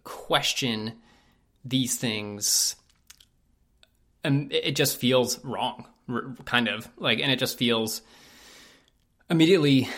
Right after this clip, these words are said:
taboo because we are assessing ourselves as a species. So with that in mind, I just wanna say that this is not meant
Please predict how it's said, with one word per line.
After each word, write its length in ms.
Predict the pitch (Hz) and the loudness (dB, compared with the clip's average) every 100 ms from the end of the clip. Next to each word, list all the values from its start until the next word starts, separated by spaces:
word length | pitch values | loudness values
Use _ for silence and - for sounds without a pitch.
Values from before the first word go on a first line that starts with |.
| - | -10
taboo 560 | - - 117 113 95 - - | -6 -2 0 -2 -4 -8 -10
because 760 | 120 123 113 107 104 - - - - | -6 -2 -2 -2 -4 -4 -6 -10 -10
we 300 | 127 120 120 | -4 -2 -2
are 640 | 123 110 107 107 107 110 - | 0 2 2 0 -2 -6 -10
assessing 640 | - - 135 - 120 110 107 _ | -8 -4 -2 -2 -4 -6 -10 _
ourselves 600 | 123 107 127 107 113 - | -6 -2 -2 -2 -4 -8
as 160 | - 110 | -6 -8
a 40 | |
species. 520 | - 117 101 107 - - - - - - | -6 -6 -6 -8 -12 -14 -20 -20 -20 -8
So 500 | - 147 139 135 127 - _ _ _ _ _ _ - - - _ _ _ | 0 4 4 2 -2 -10 _ _ _ _ _ _ -20 -20 -20 _ _ _
with 260 | 151 165 175 | -2 0 2
that 160 | 175 | 2
in 80 | 156 | 4
mind, 540 | 117 113 113 113 110 - - _ _ _ _ _ _ | 4 4 4 2 -2 -6 -14 _ _ _ _ _ _
I 140 | 147 135 | 2 2
just 160 | 190 | 0
wanna 140 | 220 160 | -2 -2
say 320 | - 123 113 | 0 0 0
that 460 | 113 113 117 - _ | 0 0 -2 -6 _
this 540 | - 113 127 180 - - | -14 -6 -4 -2 -2 -4
is 180 | 143 | -4
not 400 | 123 107 - - - _ _ _ _ _ _ _ _ | -2 -4 -8 -18 -20 _ _ _ _ _ _ _ _
meant 360 | - 123 117 | -6 0 0